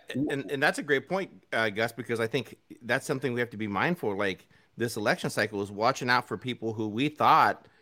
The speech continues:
were conservative buying into this, this green energy thing, because there's a lot of middle road conservatives who are running that believe this thing. Like, it, in your local election, say, "Well,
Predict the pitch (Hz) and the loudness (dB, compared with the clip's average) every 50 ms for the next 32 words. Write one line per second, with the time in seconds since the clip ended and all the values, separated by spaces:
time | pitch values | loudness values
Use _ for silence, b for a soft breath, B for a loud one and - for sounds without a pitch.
0 | _ _ _ _ _ _ _ - 110 117 127 123 - 135 110 - - 123 151 170 | _ _ _ _ _ _ _ -4 0 2 2 2 2 0 -2 2 4 6 6 6
1 | 143 113 107 104 98 107 113 113 110 123 120 117 117 113 139 175 - - 123 98 | 6 2 2 2 0 0 4 6 6 8 6 6 4 4 4 2 2 2 0 2
2 | 101 101 104 - - - 107 107 98 - - - 113 107 104 120 170 214 185 131 | 2 0 0 -2 -6 0 0 0 0 0 -2 -2 0 2 2 4 2 2 2 0
3 | 101 - - 85 85 85 85 - - 110 101 113 127 131 135 120 113 120 131 143 | -2 -2 -2 -4 -4 -4 -6 -2 -2 0 2 2 0 2 2 4 4 6 6 4
4 | 139 131 120 127 139 131 127 117 110 104 104 107 127 143 - _ _ _ _ _ | 4 2 2 2 2 2 4 4 4 4 4 4 2 0 -6 _ _ _ _ _
5 | _ _ _ _ - 131 113 - 139 117 104 92 95 95 107 131 - - 143 123 | _ _ _ _ -2 0 4 6 6 6 6 6 4 2 0 0 0 2 4 6
6 | 110 101 104 117 143 156 131 95 92 104 101 107 107 92 - 113 110 110 107 120 | 6 6 6 4 4 4 4 2 0 0 2 2 2 2 0 0 0 0 2 2
7 | 190 269 - - 92 87 - - 95 85 85 92 95 92 107 98 - _ _ _ | 2 0 0 -2 -4 -4 -2 -4 -4 -4 -2 -4 -2 -2 -2 -2 -2 _ _ _
8 | _ _ _ - 123 131 135 131 151 170 - 185 151 135 139 185 214 - 143 120 | _ _ _ 0 2 4 6 8 6 6 6 4 4 6 6 4 4 2 0 0
9 | 135 113 120 123 117 - | 0 0 0 -2 -4 -4